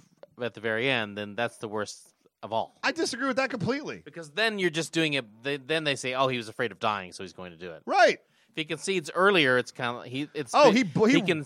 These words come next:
Speaker 1: he can say that he's, we, he's logically
Speaker 2: No.
Speaker 1: thinking it
Speaker 2: No,
Speaker 1: through.
Speaker 2: he says, "Oh, he just got bowled over by this guy the millisecond that he walked into camp." What a coward that guy is. When you get all the way to the end and you're seeing the thing that's about to burn you alive, and they go, "Hey, dude,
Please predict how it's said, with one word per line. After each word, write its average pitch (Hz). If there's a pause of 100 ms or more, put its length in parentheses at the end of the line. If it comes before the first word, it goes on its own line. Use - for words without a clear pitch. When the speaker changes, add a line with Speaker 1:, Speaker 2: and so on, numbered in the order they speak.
Speaker 1:
he 160
can 151
say 147
that 135
he's, 117
we, 117
he's 113
logically 113
Speaker 2:
No. 104
Speaker 1:
thinking 98
it 95
Speaker 2:
No, 180
Speaker 1:
through. 202
Speaker 2:
he 220
says, 220
"Oh, 214
he 208
just 233
got 175
bowled 196
over 196
by 170
this 156
guy 170
the 165
millisecond 202
that 180
he 202
walked 190
into 175
camp." 185
What 220
a 165
coward 220
that 208
guy 156
is. 113 (200)
When 208
you 240
get 302
all 269
the 262
way 254
to 226
the 220
end 240
and 185
you're 208
seeing 320
the 240
thing 277
that's 247
about 233
to 190
burn 220
you 220
alive, 185 (180)
and 180
they 214
go, 190 (120)
"Hey, 226
dude, 151